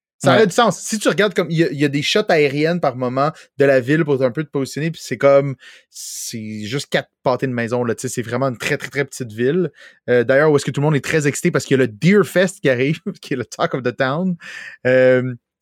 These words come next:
Speaker 1: et à la fin du jeu, ça te donne des statistiques sur combien de, de personnes t'as tué, tu sais.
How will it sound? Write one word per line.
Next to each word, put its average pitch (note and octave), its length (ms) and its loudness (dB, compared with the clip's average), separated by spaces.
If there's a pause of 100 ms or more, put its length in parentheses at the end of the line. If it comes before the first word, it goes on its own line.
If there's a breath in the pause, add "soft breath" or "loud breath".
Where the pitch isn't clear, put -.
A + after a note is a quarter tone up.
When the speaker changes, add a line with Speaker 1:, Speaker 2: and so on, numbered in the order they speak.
(600)
Speaker 1:
et D#3+ 100 4
à D#3 60 4
la D3+ 100 0
fin A3 180 0
du G3+ 120 -2
jeu, G3+ 100 0
ça E3 180 0
te C#3 60 -6
donne F#3 380 2
des C3+ 140 0
statistiques - 480 -2
sur D#3+ 220 -2
combien C#3+ 280 2
de, C#3+ 240 0
de B2 140 -2
personnes F3+ 500 0
t'as C3 120 -2
tué, D#3+ 360 -6
tu - 140 -2
sais. A3+ 40 -4